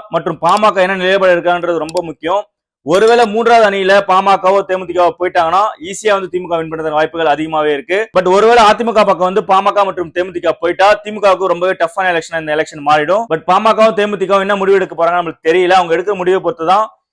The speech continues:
இந்த இரண்டாயிரத்தி இருபத்தாறு தேர்தல் காலம் இருக்கும். But ரெண்டாயிரத்தி இருபத்தாறு தேர்தலை பொறுத்த வரைக்கும் பாத்தீங்கன்னா, பாமகவும் தேமுதிகவும் ரொம்பவே முக்கியமான கட்சியா பார்க்கப்படுறாங்க.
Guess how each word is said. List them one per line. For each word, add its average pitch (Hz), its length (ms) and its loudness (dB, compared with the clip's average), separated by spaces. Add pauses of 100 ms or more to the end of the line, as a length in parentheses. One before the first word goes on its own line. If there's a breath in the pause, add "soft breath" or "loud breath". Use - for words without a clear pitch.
(100)
இந்த 165 160 -4
இரண்டாயிரத்தி 190 380 2
இருபத்தாறு 190 400 0
தேர்தல் 180 300 0
காலம் 156 200 0
இருக்கும். 170 340 -4 (120)
But 143 200 -2
ரெண்டாயிரத்தி 214 340 2
இருபத்தாறு 208 340 2
தேர்தலை 185 300 2
பொறுத்த 170 220 -2
வரைக்கும் 175 200 -2
பாத்தீங்கன்னா, 160 320 -2 (180)
பாமகவும் 208 600 0
தேமுதிகவும் 185 540 -2
ரொம்பவே 175 320 -2
முக்கியமான 185 380 -4
கட்சியா 170 300 -4
பார்க்கப்படுறாங்க. 156 560 -2